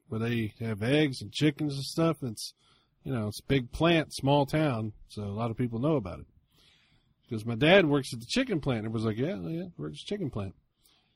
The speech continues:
And, uh, so my dad, you know, he, uh, he, uh, he had a job one day where he's supposed to,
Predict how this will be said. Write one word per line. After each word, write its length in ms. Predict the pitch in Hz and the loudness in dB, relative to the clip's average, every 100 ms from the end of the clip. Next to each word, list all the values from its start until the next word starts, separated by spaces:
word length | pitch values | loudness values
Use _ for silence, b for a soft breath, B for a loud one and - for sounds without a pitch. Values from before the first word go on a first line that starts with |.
| _ _ - | _ _ 0
And, 380 | 151 151 147 | 4 4 4
uh, 420 | 151 151 147 143 131 | 6 8 8 6 2
so 240 | - 156 156 | 2 4 8
my 160 | 156 | 6
dad, 520 | 147 214 277 202 185 - _ _ _ _ _ _ _ _ _ _ _ - | 8 8 8 8 2 -6 _ _ _ _ _ _ _ _ _ _ _ -4
you 120 | 131 | 0
know, 520 | 131 123 151 170 147 _ _ _ | 2 2 0 -2 -8 _ _ _
he, 400 | 123 127 170 165 | -2 4 6 8
uh, 320 | 160 151 147 135 - _ _ _ _ _ - | 8 8 6 2 -10 _ _ _ _ _ 0
he, 340 | 160 170 165 | 4 6 6
uh, 220 | 151 131 - - | 6 4 -2 2
he 180 | 160 175 | 8 10
had 160 | 175 | 8
a 60 | 147 | 6
job 640 | 127 175 240 208 170 147 - | 6 8 10 8 8 2 -14
one 480 | - - 127 147 135 | -18 -4 2 4 6
day 240 | 135 151 | 6 6
where 140 | 156 151 | 6 6
he's 160 | 185 | 4
supposed 260 | - 170 - | 4 2 2
to, 300 | 151 139 120 | 2 4 2